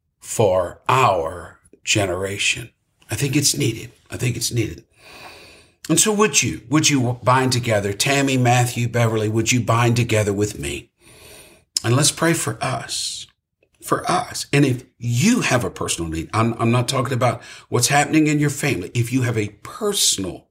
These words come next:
need, I'm not talking about what's happening, uh, uh, your third cousins, gardener's son who plays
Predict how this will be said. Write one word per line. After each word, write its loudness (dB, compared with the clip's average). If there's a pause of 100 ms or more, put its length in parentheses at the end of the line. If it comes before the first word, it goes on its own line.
(120)
need, -10
I'm -20
not 2
talking 2
about 0
what's 0
happening, -2 (340)
uh, 0
uh, -6
your 2
third 0
cousins, -2
gardener's 0
son 2
who 0
plays -4